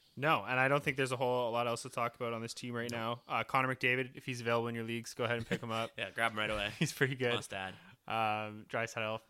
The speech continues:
Speaker 1: pretty good too.
Speaker 3: Decent.
Speaker 1: Um, but yeah, no, uh, you know, hopefully Puljujarvi can hold down that spot 'cause I don't know how much production we're gonna get, uh, from these other complimentary pieces this season.
Speaker 2: That
Speaker 3: Yeah,
Speaker 2: team
Speaker 3: it's
Speaker 2: is
Speaker 3: just,
Speaker 2: hilarious.
Speaker 3: it's just good not to see Jack Cassian being Connor's line mate,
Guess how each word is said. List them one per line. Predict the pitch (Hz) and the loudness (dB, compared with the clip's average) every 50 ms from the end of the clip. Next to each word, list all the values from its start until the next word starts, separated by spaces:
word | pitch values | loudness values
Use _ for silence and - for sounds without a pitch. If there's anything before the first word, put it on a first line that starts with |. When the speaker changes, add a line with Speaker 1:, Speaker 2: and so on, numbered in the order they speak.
| 196 165 - | -20 -18 -14
Speaker 1:
pretty | - 113 110 | -12 -10 -8
good | 107 107 104 104 | -8 -8 -8 -10
too. | - - 101 98 101 - _ - 135 | -10 -8 -8 -8 -8 -10 _ -8 -4
Speaker 3:
Decent. | 127 113 107 110 | -2 -2 0 -2
Speaker 1:
Um, | 110 110 - _ - - _ - | -2 -6 -8 _ -20 -6 _ 6
but | 151 151 | 8 10
yeah, | 165 165 151 143 | 12 12 12 10
no, | 139 143 135 123 123 | 10 8 6 6 4
uh, | - - 120 117 117 113 117 120 - - _ _ _ _ _ _ _ _ _ _ _ _ | 2 0 2 2 4 2 2 -2 -4 -10 _ _ _ _ _ _ _ _ _ _ _ _
you | - 131 | -4 0
know, | 123 117 117 | 0 2 2
hopefully | 117 143 135 - 156 143 | 0 0 -2 0 0 0
Puljujarvi | 135 - 143 131 127 123 120 117 - | 0 0 0 2 2 2 2 0 -2
can | - 117 | -6 -4
hold | 120 113 110 | -4 -2 -2
down | 113 113 | -2 -4
that | 110 110 107 | -4 -6 -8
spot | - - 117 107 104 - | -6 -4 -4 -4 -4 -6
'cause | - 104 107 | -8 -6 -6
I | 107 | -4
don't | 113 110 | -4 -4
know | 113 110 | -4 -4
how | 113 | -4
much | 101 104 - - | -6 -8 -8 -8
production | 107 104 101 - - 107 | -6 -6 -6 -6 -8 -10
we're | 101 101 | -10 -10
gonna | 101 101 101 | -10 -10 -8
get, | 101 101 101 _ _ _ - | -8 -10 -10 _ _ _ -14
uh, | 117 104 95 92 95 98 - _ _ _ _ _ _ | -10 -8 -8 -8 -10 -12 -16 _ _ _ _ _ _
from | - 104 98 95 98 - - | -10 -10 -10 -10 -12 -14 -14
these | - 123 113 - _ - - | -12 -12 -12 -12 _ -12 -8
other | - 120 110 107 | -6 -4 -4 -4
complimentary | - - 110 101 104 - 107 101 101 104 101 | -4 -4 -4 -4 -6 -8 -12 -12 -12 -12 -12
pieces | - - 101 - - - - - | -12 -14 -12 -12 -12 -14 -14 -14
this | 117 - | -14 -14
season. | - - 101 - - - - | -14 -14 -16 -16 -12 -6 -4
Speaker 2:
That | - - - | -4 -4 -4
Speaker 3:
Yeah, | - | -4
Speaker 2:
team | 165 175 156 | -6 -6 -6
Speaker 3:
it's | 143 | -6
Speaker 2:
is | 127 113 - | -6 -8 -10
Speaker 3:
just, | |
Speaker 2:
hilarious. | - - 98 98 - | -12 -14 -14 -10 -8
Speaker 3:
it's | - | -8
just | 156 - | -6 -2
good | - 156 151 143 | 0 0 2 2
not | 139 131 | 2 2
to | 127 | 0
see | - - 131 117 | -2 -4 -4 -4
Jack | 113 113 110 104 104 - | -4 -2 -4 -4 -4 -6
Cassian | - 98 95 98 98 - - 104 101 101 | -6 -6 -6 -6 -6 -8 -8 -10 -10 -8
being | 101 101 104 95 95 104 | -8 -8 -8 -8 -10 -10
Connor's | - 110 95 95 95 92 101 | -8 -6 -4 -4 -4 -4 -6
line | 92 92 92 92 | -6 -6 -8 -8
mate, | 92 92 90 90 - | -8 -8 -8 -10 -10